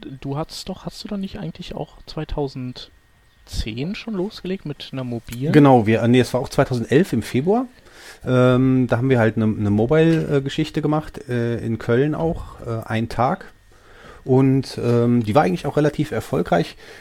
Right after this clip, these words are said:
Speaker 2: nur, ähm, f-, da ich das Ganze ja alleine mache, ähm, oder jetzt alleine mache, ist eben das Problem, dass ich einfach, äh, irgendwann auch an, an den Enden meiner,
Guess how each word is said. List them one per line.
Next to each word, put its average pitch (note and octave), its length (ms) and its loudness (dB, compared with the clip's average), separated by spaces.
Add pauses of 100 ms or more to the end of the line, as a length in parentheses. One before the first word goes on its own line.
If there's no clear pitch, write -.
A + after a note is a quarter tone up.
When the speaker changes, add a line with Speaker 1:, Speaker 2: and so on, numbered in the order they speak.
Speaker 2:
nur, C3 320 2
ähm, B2 880 2
f-, - 460 -16
da A#2+ 160 2
ich - 80 -4
das - 160 -6
Ganze A#2 420 -2
ja A2 200 0
alleine A2 320 0
mache, D#3+ 480 0
ähm, C3 280 -2
oder G2 140 -2
jetzt A2 300 -2
alleine C#3+ 280 0
mache, C#3 240 -2
ist A#2+ 200 -6
eben A#2+ 280 -2
das - 140 -10
Problem, A2+ 640 -2
dass - 220 -10
ich - 120 -12
einfach, - 340 -10
äh, G2 360 -4
irgendwann G#2+ 420 -4
auch G2 160 -8
an, G2+ 160 -6
an G#2 140 -4
den G2+ 120 -2
Enden G#2 300 -4
meiner, G2 380 0